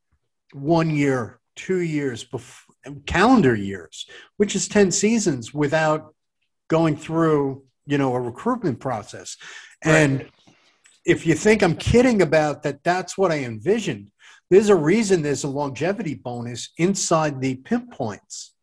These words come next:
Speaker 2: Right.
Speaker 1: It, it, it, I thought that I wa-, I wanted to reward us for staying together. It, it, there was an incentive to stay together. So that was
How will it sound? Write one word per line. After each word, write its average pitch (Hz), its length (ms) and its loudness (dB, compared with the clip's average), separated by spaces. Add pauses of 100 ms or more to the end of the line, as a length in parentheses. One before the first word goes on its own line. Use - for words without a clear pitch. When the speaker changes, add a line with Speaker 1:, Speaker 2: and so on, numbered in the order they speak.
(280)
Speaker 2:
Right. 135 200 -12 (840)
Speaker 1:
It, 175 160 4
it, 165 400 2 (800)
it, 165 300 -6 (100)
I 170 140 2
thought 214 600 2
that 151 160 0 (680)
I 165 160 2
wa-, 190 260 2
I 160 80 0
wanted 175 380 0
to 208 100 -6
reward 160 540 0
us 127 220 -8
for - 160 -12
staying 139 540 -4
together. 123 440 -2 (1300)
It, 147 140 -2
it, 156 280 -4
there 170 160 4
was 185 220 4
an 170 80 4
incentive 156 800 0
to 147 120 -8
stay 147 360 -4
together. 123 460 0 (1300)
So 147 520 -2 (1080)
that 160 360 0
was 165 500 2